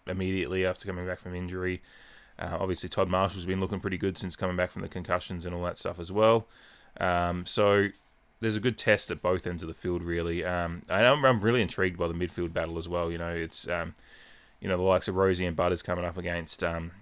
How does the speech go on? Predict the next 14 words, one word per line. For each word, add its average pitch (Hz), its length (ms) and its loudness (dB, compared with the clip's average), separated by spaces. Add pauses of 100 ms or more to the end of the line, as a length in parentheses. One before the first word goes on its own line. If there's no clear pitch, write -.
(100)
these 90 340 -2
guys 90 220 4
that 87 80 -2
are 90 60 -8
coming 90 240 -6
back 87 260 -6
in 87 140 -4
there 87 180 -2
as 85 140 -6
well. 95 360 4 (540)
Um, 92 460 2 (400)
and, 208 240 -2 (200)
you 151 100 -2
know, 110 140 2